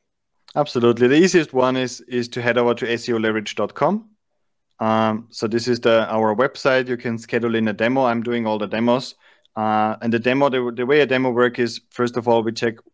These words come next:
what are your goals? What do you want? I can quickly assess where you are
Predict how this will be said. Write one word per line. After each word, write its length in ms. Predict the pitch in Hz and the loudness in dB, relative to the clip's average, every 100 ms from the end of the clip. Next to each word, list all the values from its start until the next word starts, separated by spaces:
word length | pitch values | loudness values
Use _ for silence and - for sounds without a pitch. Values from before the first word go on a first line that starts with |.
| _ _ | _ _
what 240 | 113 113 120 | -4 0 2
are 80 | 117 | 2
your 140 | 110 | 0
goals? 360 | 117 131 170 - - | 2 2 0 -6 -6
What 160 | 117 | -6
do 100 | 110 | -4
you 120 | 107 110 | -2 0
want? 340 | 117 165 - _ _ _ _ | 2 0 -2 _ _ _ _
I 80 | 117 | -12
can 380 | 113 117 113 113 | -6 -2 -2 -4
quickly 460 | 113 - 123 123 120 | -6 -2 -2 2 2
assess 380 | 117 117 113 | 4 0 0
where 180 | 113 117 | 0 2
you 200 | 110 110 | 2 4
are 300 | 113 147 180 | 4 4 0